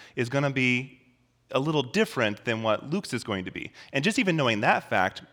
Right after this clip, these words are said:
when you're reading the Gospels, you're like, "Okay, so when Luke's writing about it, he's got, he's got kind of a Gentile perspective to it, whereas the other authors are gonna, you know, they're, they're Jewish trying to either write to Jewish people or try to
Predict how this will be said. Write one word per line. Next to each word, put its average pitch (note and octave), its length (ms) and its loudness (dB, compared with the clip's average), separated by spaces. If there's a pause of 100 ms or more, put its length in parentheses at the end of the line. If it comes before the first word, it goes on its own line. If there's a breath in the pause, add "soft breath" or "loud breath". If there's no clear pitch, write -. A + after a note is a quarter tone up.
when A#2+ 140 -4
you're A2 100 -2
reading B2 240 -2
the G#2 60 -2
Gospels, D3 360 0
you're B2 80 0
like, C3+ 80 -2
"Okay, F#3+ 240 2
so B2 140 -4
when A#2 260 -2
Luke's C#4+ 260 2
writing A2 240 4
about F#2 240 4
it, G2 120 0 (200 loud breath)
he's C3 160 -6
got, D3+ 260 2
he's C#3+ 120 -6
got D3 220 -2
kind C#3+ 160 -4
of B2 60 -4
a A#2+ 40 -2
Gentile C3+ 460 -2
perspective - 760 -2
to F2 200 -4
it, F2 140 -4 (320 loud breath)
whereas A#2+ 340 4
the B2+ 100 -4
other G#3 300 2
authors A2 420 0
are - 40 -4
gonna, A2 360 2
you - 80 -6
know, G#2+ 80 0
they're, G#2 160 -2 (140)
they're A2+ 160 4
Jewish F#3 500 2
trying C#3+ 420 0
to B2+ 220 -2
either A2+ 320 4 (220 loud breath)
write D3+ 280 0
to F3 100 -6
Jewish E3 260 -4
people F3 240 -2
or A2+ 120 -2
try G#2 280 0
to G#2+ 320 -6